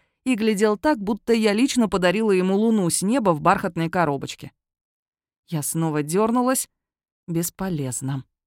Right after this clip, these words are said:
Вцепился намертво, словно в какое-то сокровище. «О, нет, второй раз я тебя не упущу!»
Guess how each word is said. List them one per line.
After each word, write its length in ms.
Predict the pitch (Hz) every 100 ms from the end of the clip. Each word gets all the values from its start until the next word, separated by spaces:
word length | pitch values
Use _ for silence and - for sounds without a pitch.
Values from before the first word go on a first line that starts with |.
| _ _ _ _
Вцепился 560 | - - 170 165 160 175
намертво, 500 | 175 240 190 151 151
словно 360 | - 233 208 190
в 80 |
какое-то 420 | - 226 233 214 240
сокровище. 680 | 302 302 247 151 135 - - _ _ _ _ _ _ _ _
«О, 220 | 226 269
нет, 360 | 359 285 262 -
второй 420 | - - 208 240
раз 200 | 370 349
я 140 | - 226
тебя 220 | 269 262
не 120 | 277
упущу!» 560 | 311 311 359 - 208